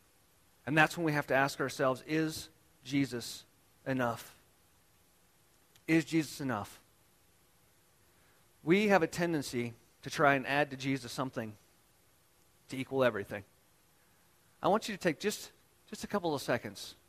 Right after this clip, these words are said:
Inside your bulletin there, this picture's on the front of it, or inside of it. I want you to fill in the blank. Jesus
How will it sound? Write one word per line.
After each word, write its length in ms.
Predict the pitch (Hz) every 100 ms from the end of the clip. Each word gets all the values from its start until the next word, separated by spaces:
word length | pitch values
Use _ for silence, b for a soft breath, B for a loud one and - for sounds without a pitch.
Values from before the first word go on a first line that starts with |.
| _
Inside 360 | 160 175 190 185
your 80 | 196
bulletin 360 | 143 139 131
there, 200 | 123 131 - _ _ _ _ _ _ _ _ _ _ _ b b b b -
this 100 | 147
picture's 300 | 190 170 165
on 80 |
the 40 | 175
front 220 | - 143
of 80 | 139
it, 180 | 156 - - 139
or 100 | 139
inside 380 | 165 160 131
of 80 | 127
it. 100 | 135 - _ _ _ b b b _ _
I 40 | 202
want 160 | 247
you 60 | 202
to 60 |
fill 220 | 175 196 180
in 60 |
the 80 | 151
blank. 420 | 135 135 - - - _ _ _ _ _ _ _ _ _ b b b b 147
Jesus 600 | 160 214 254 - -